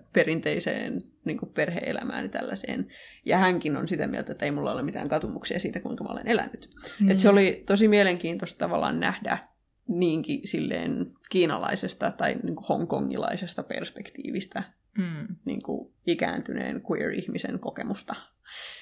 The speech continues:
Speaker 1: Ja siinä oli mun mielestä erityisen hienosti myös yhteisö. Et siinä oli kohtauksia, jossa tää, ö, ö, Hoi,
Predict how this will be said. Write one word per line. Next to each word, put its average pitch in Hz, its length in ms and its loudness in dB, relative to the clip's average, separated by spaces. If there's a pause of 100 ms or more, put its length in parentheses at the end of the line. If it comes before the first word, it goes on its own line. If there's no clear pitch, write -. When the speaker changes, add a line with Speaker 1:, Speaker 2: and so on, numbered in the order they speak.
Speaker 1:
Ja 180 400 10 (340)
siinä 202 220 10
oli 196 80 10
mun 196 140 6
mielestä 196 220 2
erityisen 185 400 2
hienosti 160 420 -4
myös - 580 -4 (240)
yhteisö. 196 520 2 (800)
Et 185 120 0
siinä 180 220 4
oli 175 120 4
kohtauksia, 185 520 0
jossa - 220 -2
tää, - 600 0 (320)
ö, - 40 0
ö, 101 420 -2 (320)
Hoi, 170 360 2